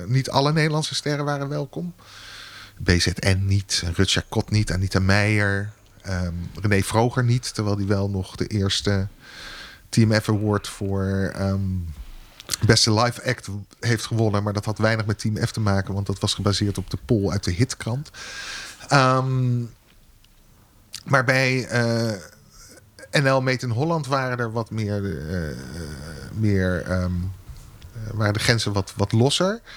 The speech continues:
En ik vind dus heel leuk, die haal ik ook aan, is op een gegeven moment is, eh, Jantje Smit samen met,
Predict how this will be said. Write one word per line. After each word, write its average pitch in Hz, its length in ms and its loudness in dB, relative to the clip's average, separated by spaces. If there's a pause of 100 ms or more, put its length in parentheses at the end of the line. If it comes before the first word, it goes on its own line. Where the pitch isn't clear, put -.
(380)
En 127 140 0
ik 123 100 2
vind 123 140 2
dus 113 100 4
heel 123 200 4
leuk, 120 400 2
die 110 140 -4
haal 104 120 -4
ik 104 100 -10
ook - 140 -12
aan, 110 260 0
is 101 180 -4
op 104 80 -8
een - 60 -12
gegeven 107 280 -2
moment 107 340 0
is, - 500 -2 (680)
eh, 110 340 2
Jantje 110 320 4
Smit - 340 0
samen 113 440 -2
met, - 480 -2